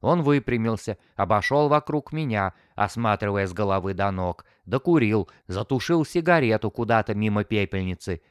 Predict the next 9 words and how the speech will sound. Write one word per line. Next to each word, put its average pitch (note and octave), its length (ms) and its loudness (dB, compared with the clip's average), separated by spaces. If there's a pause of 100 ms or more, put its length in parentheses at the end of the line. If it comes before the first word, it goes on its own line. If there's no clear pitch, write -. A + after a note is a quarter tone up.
(200)
и, G#2 100 -4
прищурившись, D3 880 -2 (140)
тихо A2+ 380 -4
произнёс: F2 760 -6 (800)
«И E2 160 -2
как?» G2 480 -4 (1160)
«Замечательно!» E3 1700 0 (340)
Расплылся D3 800 -2
я D#3 320 2